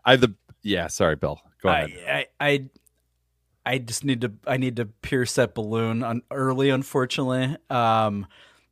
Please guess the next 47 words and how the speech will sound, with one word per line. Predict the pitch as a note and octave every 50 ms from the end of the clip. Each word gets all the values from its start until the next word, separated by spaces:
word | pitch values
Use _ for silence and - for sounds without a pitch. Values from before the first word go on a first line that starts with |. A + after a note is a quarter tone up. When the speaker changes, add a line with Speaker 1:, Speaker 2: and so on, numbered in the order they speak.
| _ _
Speaker 2:
Kristen | - - D3 - - C3+ A2
Doink's | A#2 A2 G#2+ G2+ - -
birthday. | - G2+ F#2 - G2 F#2 F2+ - - _ _ _ _ _ _ _ _ _ _
God | - C3 B2+
Speaker 1:
Oh, | D#3 D#3+ D#3 D3+
Speaker 2:
damn | - F2+ C#3+
it. | C#3+
Speaker 1:
okay. | C#3+ C3 - B2 G#2 F#2 F2+ E2+ - -
Speaker 2:
God | - F3 E3 D#3 D3+ C#3 B2
Speaker 1:
Okay. | G2 - C3+
Speaker 2:
damn | A#2 G#2+ G#2
it. | G#2+
Speaker 1:
All | G2+
right. | F2 F2+ - _ _ _ _ _ _ _ _ _ _
Nope, | A#2+ B2 C#3+ E3+ - _ _
no | - A#2 B2
biggie. | A#2 A#2+ A2+ G2+ F#2 F2+ E2+ E2 - -
No | F#2+ G#2 G#2+
biggie. | F#2+ G2+ G2 F#2 F2 G#2+
Speaker 2:
Oh, | C#3 D#3
Speaker 1:
We'll | D3+ C#3 B2
just | A#2+ C3
Speaker 2:
it's | C#3 A2 A2
Speaker 1:
go | -
Speaker 2:
a |
Speaker 1:
without | - C#3+ C#3 C3 - A2
Speaker 2:
biggie. | G#2+ G2+ G2+
I'm | A2+ A#2+
very | G#2 - C#3+ C3+ C3+ C3+ B2+ B2
angry | A#2+ B2 A#2 A#2+ A#2 A2+ A2+
at, | G#2+ -
at | C3+ - -
the | A#2+
day | G#2 A#2 A2 A2
of | G#2+ G2
her | D3
Speaker 1:
Well, | D#3+ F3+ C#3
Speaker 2:
birth | G2 G2 G2+ - - -
right | G2+ F#2+ G2 F#2+
now. | G2 G2 G2+
Speaker 1:
maybe | A#2 A#2 A2+ A2 A2+ A2+ A2
we, | G2+ G#2 G#2+ G#2 G#2 G2+ - -
yeah, | C#3+ D3+ A2 F#2
no, | - G#3 - E3+
that's | E3 G3+ G3 -
fair. | - - G2 F#2 F#2+ G2 G2
I, | B2+ C#3+